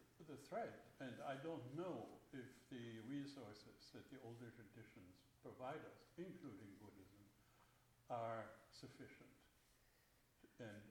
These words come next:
I don't know. I'm too old to do much. But for those of you who are younger, I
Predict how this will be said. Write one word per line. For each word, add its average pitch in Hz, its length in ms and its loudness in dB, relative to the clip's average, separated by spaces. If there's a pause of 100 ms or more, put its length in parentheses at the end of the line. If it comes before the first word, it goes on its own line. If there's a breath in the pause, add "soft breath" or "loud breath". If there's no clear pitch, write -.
I 117 160 2
don't 139 240 -2
know. 143 320 2 (560)
I'm 147 240 6
too 208 160 6
old 220 320 12 (160)
to 165 160 -2
do 113 120 -2 (120)
much. - 200 -8 (840 loud breath)
But 117 160 2
for 131 160 2
those 156 320 6
of 143 160 -2
you 127 160 2
who 120 80 -2
are 113 120 -2 (120)
younger, 104 480 2 (560 loud breath)
I 151 80 -4